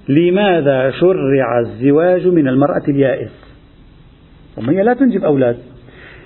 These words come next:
الآمدي كأنما تصور أن فكرة الزواج شرعت في الإسلام لأجل النسل، لأجل حفظ مصلحة النسل.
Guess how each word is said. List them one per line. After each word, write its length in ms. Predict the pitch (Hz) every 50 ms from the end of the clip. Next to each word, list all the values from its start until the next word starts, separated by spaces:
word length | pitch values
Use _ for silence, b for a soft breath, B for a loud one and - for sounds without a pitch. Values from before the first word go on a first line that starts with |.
| B B B
الآمدي 760 | 131 131 147 - - 220 254 262 240 233 185 208 214 208 202 202 -
كأنما 460 | 208 - 202 226 233 240 226 226 220 220 196
تصور 580 | - - 175 165 147 151 143 139 135 - - 180
أن 640 | 202 196 190 190 185 185 180 175 175 175 170 165
فكرة 420 | 165 170 - 269 269 - 202 190 - 175
الزواج 640 | 156 135 131 139 156 156 165 170 160 156 147 143 131
شرعت 460 | 135 - 202 202 185 185 156 165 - -
في 40 | -
الإسلام 800 | 175 190 180 - - 170 185 190 190 190 190 190 190 190 202 175
لأجل 400 | 151 170 - 196 196 185 175 190
النسل، 400 | 175 160 165 160 - - 120 104 - - - -
لأجل 280 | - - 175 160 170 175
حفظ 240 | - 185 165 156 170
مصلحة 440 | 156 147 - - 156 147 156 156 156
النسل. 340 | 143 139 147 131 - 107